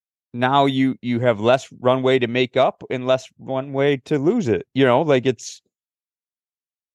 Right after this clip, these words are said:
uh, I don't know. I mean, coaches always used to say it. I forget what the time was, but you come December, you know what I mean? And now you know what team you have, right? They're gonna play another ten plus games in November here. Um,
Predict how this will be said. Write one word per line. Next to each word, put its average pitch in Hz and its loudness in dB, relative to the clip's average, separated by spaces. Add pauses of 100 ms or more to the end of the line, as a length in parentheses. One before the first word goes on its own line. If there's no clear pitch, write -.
(100)
uh, 123 -4 (680)
I 123 2
don't 135 2
know. 104 4
I 123 4
mean, 123 0
coaches 160 0
always 151 2
used 131 -4
to 127 -8
say 120 0
it. 104 2
I 101 -2
forget 131 0
what 139 -2
the 127 -6
time 113 -4
was, 98 0
but 107 0 (420)
you 139 2
come 160 0
December, 127 0
you 123 -2
know 123 2
what - 0
I 110 -4
mean? 113 -2
And 110 -2
now 120 2
you 120 0
know 117 2
what 113 0
team 110 -6
you 98 -6
have, 87 0
right? 104 -2
They're 110 -4
gonna 110 -4
play 117 2
another 117 0 (600)
ten 135 0
plus 127 0
games 127 0
in 117 -4
November 120 2
here. 120 -2 (720)
Um, 107 2